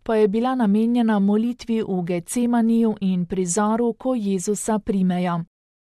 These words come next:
Pater Michelini je udeležencem duhovnih vaj v Ariči najprej spregovoril o primerjavi med Jezusovo molitvijo na Oljski gori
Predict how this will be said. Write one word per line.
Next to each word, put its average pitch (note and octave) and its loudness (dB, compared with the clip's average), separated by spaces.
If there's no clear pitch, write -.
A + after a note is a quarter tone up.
Pater G3 0
Michelini G3 0
je G3 2
udeležencem A3 0
duhovnih G#3+ -2
vaj G3+ 0
v A3 0
Ariči A#3+ -2
najprej A3 0
spregovoril A3 0
o G#3 -4
primerjavi G#3+ 0
med G3 0
Jezusovo A3 -2
molitvijo G3 0
na F3+ -4
Oljski A#3 -4
gori G3+ 0